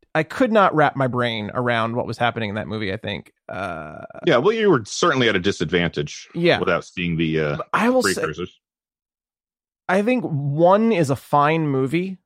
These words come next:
Speaker 2: Mm-hmm.
Speaker 1: and there are certainly things that I enjoy in one more so than in three, but I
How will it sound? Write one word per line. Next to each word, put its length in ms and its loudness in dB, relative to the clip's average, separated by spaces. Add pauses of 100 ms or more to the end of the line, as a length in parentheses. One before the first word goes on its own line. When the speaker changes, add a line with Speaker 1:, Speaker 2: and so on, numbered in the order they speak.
(320)
Speaker 2:
Mm-hmm. 200 0
Speaker 1:
and 160 2
there 140 2
are 60 0
certainly 400 0
things 340 -2
that 140 0
I 80 2
enjoy 540 -2
in 240 -2
one 340 0
more 260 -2
so 260 -4
than 180 -4
in 120 -4
three, 600 -4
but 280 -12
I 120 -12